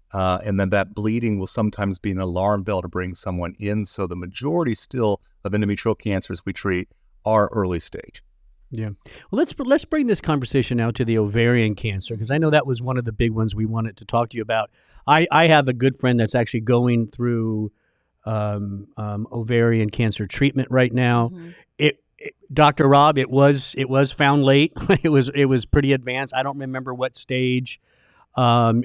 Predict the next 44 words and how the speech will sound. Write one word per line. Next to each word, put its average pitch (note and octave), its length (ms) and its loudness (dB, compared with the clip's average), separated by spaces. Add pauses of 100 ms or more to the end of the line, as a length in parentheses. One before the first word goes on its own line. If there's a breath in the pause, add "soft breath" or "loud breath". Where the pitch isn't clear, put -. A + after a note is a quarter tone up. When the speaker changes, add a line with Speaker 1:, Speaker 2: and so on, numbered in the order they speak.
Speaker 2:
she - 160 -4
was A#2+ 240 -2
diagnosed B2 580 0
with A#2 220 0
it, A#2 160 0
but - 120 -8
she - 140 -4
went C3 260 2
through, A#2+ 540 0 (720)
uh, B2+ 80 -6
the C3 100 0
whole D#3+ 180 4
thing, A#2+ 200 0
lo-, C3 160 2
rounds D3 380 2
of C#3+ 120 -4
chemo D3 480 4
and A#2+ 80 2
radiation C#3 600 4
to A2+ 60 -4
shrink D#3 440 0
it, A2+ 100 -2
and A2 200 -6
then, C3+ 200 0
then C3+ 200 4
surgery, B2+ 640 2
and A2 100 -2
then A#2+ 80 -2
some B2+ 180 -2
more C#3 180 6
chemo. C3 580 0
And A#2 180 -2 (420 soft breath)
good G3+ 200 6
news, F#3 360 6
she's D3+ 220 0
doing, D#3+ 400 6
she's D3+ 260 0
doing D#3+ 240 6
better C#3+ 220 6
right D3 180 4
now. C#3 140 4
She C#3 160 -2
looks C#3 220 -2
cancer-free. C#3+ 880 0